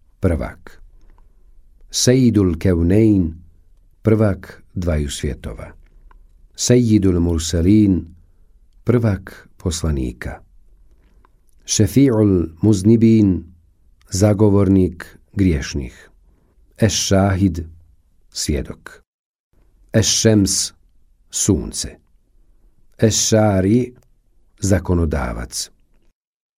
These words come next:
Es Siratul Mustaqim, pravi put. Taha, ime kuranske sure po njenim prvim riječima.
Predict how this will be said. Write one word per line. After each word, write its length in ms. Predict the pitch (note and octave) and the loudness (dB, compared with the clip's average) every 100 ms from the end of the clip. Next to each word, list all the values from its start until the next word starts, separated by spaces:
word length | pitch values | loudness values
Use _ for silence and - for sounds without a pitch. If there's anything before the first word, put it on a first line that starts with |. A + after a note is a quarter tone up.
| _ _ | _ _
Es 160 | - A#2 - | -2 -2 -2
Siratul 840 | - F#2+ G#2 A2 F#2+ F#2 E2+ D#2 C#2+ | 0 2 2 2 0 0 0 0 -2
Mustaqim, 920 | D2 F2+ - G2 - G#2+ F#2+ D#2 C2+ - _ _ _ _ _ | -4 -4 -6 -6 -2 0 2 0 -4 -12 _ _ _ _ _
pravi 480 | - D#2 D2+ D#2+ E2 | -6 -4 -2 -2 -4
put. 500 | D#2+ B1+ - _ - _ _ _ _ _ _ _ _ _ _ | -4 -10 -12 _ -20 _ _ _ _ _ _ _ _ _ _
Taha, 720 | - G#2+ G#2 F2+ F#2 D#2 B1+ - _ _ _ _ _ _ - | 0 2 2 2 0 0 -6 -16 _ _ _ _ _ _ 2
ime 260 | A2+ F#2 D#2+ | 2 2 -2
kuranske 680 | - F2 - D#2 - - C2+ | -4 -4 -2 -4 -6 -8 -8
sure 560 | - G2+ A#2 A2 D#2+ D#2+ _ _ _ | -2 2 4 4 0 -6 _ _ _
po 140 | - C2 | -8 -6
njenim 600 | C#2+ F#2+ G#2 F#2 D#2 D#2+ - _ | -2 0 0 0 -2 -8 -18 _
prvim 360 | - C2+ A#1+ A#1 | -10 -10 -10 -12
riječima. 640 | A#1 A#1 - - A1+ | -14 -14 -14 -16 -18